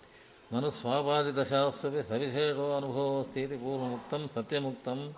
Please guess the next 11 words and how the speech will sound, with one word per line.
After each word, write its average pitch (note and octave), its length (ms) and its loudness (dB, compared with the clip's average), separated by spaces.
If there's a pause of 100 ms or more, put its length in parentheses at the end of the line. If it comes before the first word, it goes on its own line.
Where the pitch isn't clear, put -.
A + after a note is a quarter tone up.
(520)
स B2+ 120 2
तु D#3+ 80 4
आत्मानुभवः, C3+ 1160 2 (540)
स C3 140 0
च D3 120 0
सविशेषः C#3 840 4
इति C#3 180 0
स्थापयिष्यते C3+ 960 0
इति B2+ 320 -2 (720)
आत्मस्वरूपज्ञानस्य C#3 1300 0
सविशेषत्वमुक्तं। C3+ 1120 0